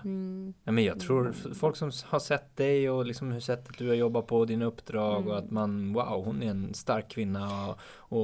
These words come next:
Speaker 2: och jag kan inspireras av hennes ledarskapssätt. Eller
Speaker 1: Ja, men och
Speaker 2: hennes
Speaker 1: jag tror också att det kanske mycket så här, kan hon, kan jag.
Speaker 2: Exakt.
Speaker 1: Liks-, det är också en inspirationskälla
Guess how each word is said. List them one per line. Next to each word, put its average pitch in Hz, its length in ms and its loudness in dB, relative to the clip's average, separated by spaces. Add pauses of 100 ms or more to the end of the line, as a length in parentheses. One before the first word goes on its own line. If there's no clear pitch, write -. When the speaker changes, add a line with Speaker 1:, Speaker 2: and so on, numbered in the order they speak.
Speaker 2:
och 101 80 -2 (100)
jag 117 240 2
kan 120 100 0
inspireras 101 460 2
av 104 320 0
hennes 101 380 0
ledarskapssätt. - 1000 -4
Eller 92 240 0
Speaker 1:
Ja, 311 120 10
men 302 140 6
och 302 60 6
Speaker 2:
hennes 294 80 4
Speaker 1:
jag 294 120 6
tror 285 200 2
också 277 200 0
att 269 60 -2
det 262 80 -4
kanske 254 240 -2
mycket 247 180 -4
så - 60 -2
här, 233 100 -4
kan 254 240 4
hon, 277 240 4
kan 254 240 2
jag. 294 340 10 (220)
Speaker 2:
Exakt. 139 340 2
Speaker 1:
Liks-, 220 540 2
det 277 200 10
är 359 60 10
också 339 240 4
en 339 60 4
inspirationskälla 202 1300 -4